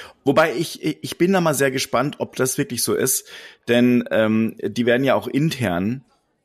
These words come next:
äh, irgendwie auf mangelnde Akzeptanz auch mal innerhalb der Bevölkerung stoßen. Auch wenn natürlich dort, sagen wir mal, das eine oder andere Medium sich schwer tut, vielleicht auch mal über,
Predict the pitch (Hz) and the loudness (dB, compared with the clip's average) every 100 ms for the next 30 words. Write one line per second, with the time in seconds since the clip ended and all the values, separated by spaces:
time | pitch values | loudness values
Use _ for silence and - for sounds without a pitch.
0 | _ 113 113 110 110 110 92 - - 131 | _ 2 4 4 4 2 0 0 4 4
1 | 135 135 - 110 107 - 101 113 123 151 | 2 0 0 -2 -4 -6 0 2 2 2
2 | 139 127 113 - 110 - 127 131 120 - | 2 2 0 -4 -8 -2 -2 -2 -6 -6
3 | - 110 110 107 - 127 131 113 110 113 | -2 -2 0 0 2 2 2 2 0 -2
4 | 104 95 135 139 104 101 - 95 98 127 | -6 0 0 0 -2 -4 -4 -2 -2 -4
5 | 135 113 139 156 151 117 123 123 120 - | -4 -2 0 2 2 0 0 0 0 -6
6 | - - _ 110 117 123 117 113 110 107 | -20 -20 _ 0 2 2 2 4 2 0
7 | - - - _ - 120 - 135 143 135 | -4 -20 -20 _ -10 -6 0 4 6 6
8 | 104 143 147 127 123 127 135 127 120 - | 4 2 2 4 4 4 4 2 -2 0
9 | 156 135 - 117 92 - 104 104 101 107 | 2 0 0 -2 -2 -2 -2 0 -2 0
10 | 110 110 117 113 110 | 2 2 2 2 0